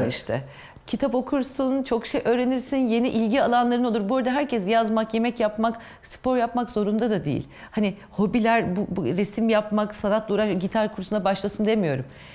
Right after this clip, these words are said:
Speaker 2: Okuyup öğrenmek, yalnızlıkla kalıp bazen farkındalığı yükseltmek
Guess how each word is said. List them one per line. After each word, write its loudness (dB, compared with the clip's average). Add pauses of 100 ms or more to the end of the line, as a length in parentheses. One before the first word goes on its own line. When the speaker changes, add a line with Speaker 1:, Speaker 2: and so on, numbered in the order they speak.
(520)
Speaker 2:
Okuyup 0
öğrenmek, 0 (400)
yalnızlıkla 2
kalıp -2
bazen 2 (540)
farkındalığı 2
yükseltmek -2